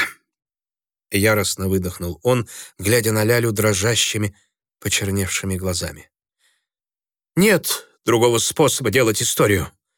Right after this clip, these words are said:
И самый надёжный инструмент — страх смерти.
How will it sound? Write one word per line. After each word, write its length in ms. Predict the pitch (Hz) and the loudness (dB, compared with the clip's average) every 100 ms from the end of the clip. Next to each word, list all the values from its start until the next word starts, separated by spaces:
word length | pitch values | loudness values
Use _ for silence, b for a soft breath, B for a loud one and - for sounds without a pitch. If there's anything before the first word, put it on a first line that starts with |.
| _ _ _ _ _ | _ _ _ _ _
И 80 | - | -2
самый 340 | 131 165 160 160 | 0 2 4 4
надёжный 420 | 143 156 117 143 | 4 4 4 2
инструмент — 520 | 123 135 135 170 151 | 0 0 2 4 2
страх 480 | - - 147 151 - | 0 -2 0 0 0
смерти. 600 | - 151 175 139 - - | -4 -2 -2 -4 -8 -8